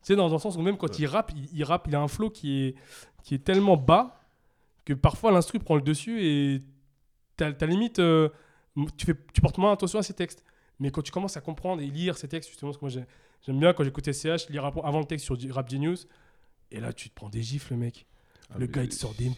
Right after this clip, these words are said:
Speaker 1: punch, mec,
Speaker 2: des
Speaker 1: euh,
Speaker 2: punch, mais, euh, c'est un
Speaker 1: ju-,
Speaker 2: mec qui
Speaker 1: jugé
Speaker 2: écrit
Speaker 1: par, à un moment, il sort un truc, c'est jugé par douze ou porté par six. Tu vois, la phrase est, est,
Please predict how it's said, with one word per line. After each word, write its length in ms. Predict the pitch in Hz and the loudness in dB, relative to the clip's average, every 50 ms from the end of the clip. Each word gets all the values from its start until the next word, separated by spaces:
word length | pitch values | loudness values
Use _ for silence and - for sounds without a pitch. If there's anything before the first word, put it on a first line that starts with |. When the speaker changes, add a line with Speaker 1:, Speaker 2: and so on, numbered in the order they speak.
| - | 2
Speaker 1:
punch, 320 | - 170 160 156 143 - 165 | 4 4 4 4 2 0 0
mec, 280 | 160 160 160 - - | 2 2 2 2 0
Speaker 2:
des 60 | 143 135 | 0 2
Speaker 1:
euh, 200 | 131 131 131 127 | 2 2 2 0
Speaker 2:
punch, 280 | 123 120 107 - - 82 80 | 0 -2 -4 -8 -12 -12 -10
mais, 80 | 82 82 | -8 -6
euh, 220 | 82 82 82 82 | -4 -4 -4 -4
c'est 120 | - - | -4 -2
un 40 | 90 - | -2 0
Speaker 1:
ju-, 40 | |
Speaker 2:
mec 100 | 110 - | 0 2
qui 60 | 135 156 | 2 4
Speaker 1:
jugé 180 | - - 185 190 | 4 6 6 6
Speaker 2:
écrit 100 | - - | 8 6
Speaker 1:
par, 100 | 104 101 | 6 6
à 60 | 175 | 4
un 180 | 170 165 160 | 2 2 4
moment, 140 | 160 180 190 | 6 6 6
il 80 | 190 170 | 6 4
sort 160 | - 180 165 | 4 2 0
un 40 | 165 | 0
truc, 120 | 220 208 | 0 -2
c'est 120 | - - 143 | -4 -2 0
jugé 220 | 143 151 147 160 | 0 2 2 2
par 220 | 151 - 160 160 | 2 4 2 2
douze 160 | 165 190 156 135 | 2 0 -2 -2
ou 20 | |
porté 240 | - 143 - - 156 | -4 -6 -6 -6 -2
par 160 | - 151 - | -2 -2 -2
six. 400 | - - 208 185 - - - - _ - _ _ - - - - | -2 -4 -4 -4 -4 -6 -12 -18 _ -20 _ _ -20 -14 -10 -6
Tu 80 | - 156 | -2 0
vois, 100 | 165 143 | 0 0
la 100 | 139 139 | 0 -2
phrase 260 | - 175 165 151 147 | -2 -2 -2 0 -2
est, 120 | 151 139 - - 165 | -2 -4 -2 0 2
est, 320 | 156 151 147 143 135 127 | 2 4 4 2 2 0